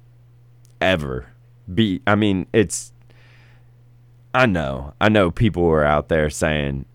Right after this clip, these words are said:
"It's way too early, Glenn, to say that," but the speed, the athleticism that he has, and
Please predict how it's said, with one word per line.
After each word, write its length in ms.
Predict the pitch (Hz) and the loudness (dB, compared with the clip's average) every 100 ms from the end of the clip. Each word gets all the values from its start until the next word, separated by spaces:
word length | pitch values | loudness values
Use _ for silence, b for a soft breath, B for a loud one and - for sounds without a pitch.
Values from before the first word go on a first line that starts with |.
| - | -4
"It's 200 | 95 80 | -4 0
way 220 | 90 110 | 0 0
too 500 | 110 127 120 117 - | -2 -4 -2 -4 -2
early, 400 | 90 85 76 76 | 2 2 2 -2
Glenn, 440 | 71 78 73 71 71 | -4 -4 -4 -4 -6
to 460 | - 80 78 71 71 _ _ | -2 -2 -2 -4 -10 _ _
say 300 | - 101 82 | -2 2 2
that," 280 | 78 78 - | 2 -2 -2
but 240 | 87 90 76 | -2 -2 -2
the 220 | 87 - - - - | -4 -4 -10 -20 -16
speed, 680 | - - 139 117 90 71 69 - | -14 -4 0 2 0 -4 -8 -4
the 200 | - - | -2 2
athleticism 960 | 95 - 104 107 95 - 90 85 80 | 0 0 0 0 0 -2 -4 -2 -4
that 200 | 76 85 | -2 -2
he 300 | - - 110 | -2 -4 -4
has, 640 | 90 87 101 101 73 67 - b b b b b - _ | -2 0 2 0 -2 -8 -12 b b b b b -20 _
and 640 | 104 98 95 90 87 87 | 0 2 2 0 0 -4